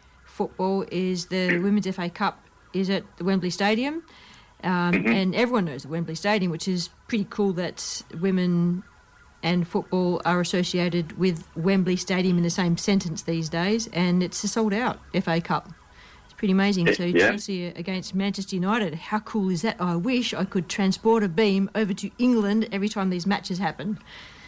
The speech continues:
Speaker 1: Very
Speaker 2: Uh,
Speaker 1: cool.
Speaker 2: yeah, well, I think, I, I think you can watch it. Um, I think it's on one of the streaming channels.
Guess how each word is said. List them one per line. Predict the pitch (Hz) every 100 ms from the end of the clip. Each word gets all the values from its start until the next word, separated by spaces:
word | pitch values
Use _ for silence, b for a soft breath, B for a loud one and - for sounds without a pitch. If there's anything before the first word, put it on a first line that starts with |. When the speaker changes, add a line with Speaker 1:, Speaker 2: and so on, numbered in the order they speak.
| B B - - - - B B B B -
Speaker 1:
Very | -
Speaker 2:
Uh, | 131 143 160
Speaker 1:
cool. | 160
Speaker 2:
yeah, | 180 175
well, | 151
I | 185
think, | 269 -
I, | - -
I | 190
think | 285 277
you |
can | 180 117
watch | 143 -
it. | 110 -
Um, | 117 117 120 117
I | 107
think | - 107
it's | - -
on | 107 101
one | 101 104
of |
the | 98
streaming | - 107 104 101
channels. | 101 95 95 -